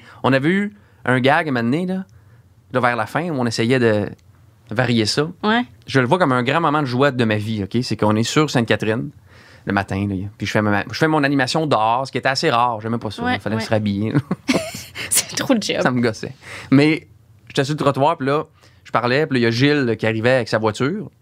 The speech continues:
Speaker 1: Il stationnait en parallèle en arrière de moi. Il était en bédaine. Il sortait de son char en bédaine, là, tu sais. C'était l'hiver.
Speaker 2: <laughs>
Speaker 1: Tu sais, encore là, il existe pas. Je l'accuse
Speaker 2: Voilà.
Speaker 1: pas. Mais je te crampais à moitié du temps, mais je,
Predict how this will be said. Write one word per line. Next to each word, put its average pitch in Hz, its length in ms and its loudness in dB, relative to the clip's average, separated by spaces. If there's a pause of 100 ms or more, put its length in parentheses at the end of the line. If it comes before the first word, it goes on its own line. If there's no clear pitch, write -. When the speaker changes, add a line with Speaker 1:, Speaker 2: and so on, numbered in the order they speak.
(300)
Speaker 1:
Il 110 60 -6
stationnait 127 380 -2
en 135 40 -4
parallèle 120 420 -2
en 117 100 -4
arrière 110 160 0
de 107 60 -4
moi. 104 260 -2
Il 147 60 -4
était - 120 0
en - 60 4
bédaine. 110 320 0
Il 160 60 -4
sortait 127 240 -4
de 127 40 -12
son 117 140 0
char 127 260 0
en 113 120 -2
bédaine, 107 400 -6
là, 127 60 -8
tu - 140 -14
sais. 131 80 -2
C'était - 260 -2
l'hiver. 104 300 0 (300)
Speaker 2:
<laughs> 302 100 -2 (560)
Speaker 1:
Tu 117 60 0
sais, 117 180 -2
encore 113 200 2
là, 127 80 2
il 123 80 4
existe 113 340 -2
pas. 127 220 2
Je 117 100 -6
l'accuse 107 280 -4
Speaker 2:
Voilà. 247 180 0
Speaker 1:
pas. 127 80 -4
Mais 117 100 -2
je - 80 -8
te - 80 0
crampais 160 300 -2
à - 20 0
moitié 143 240 -4
du 117 100 -8
temps, 156 160 0
mais 170 120 2
je, 120 100 2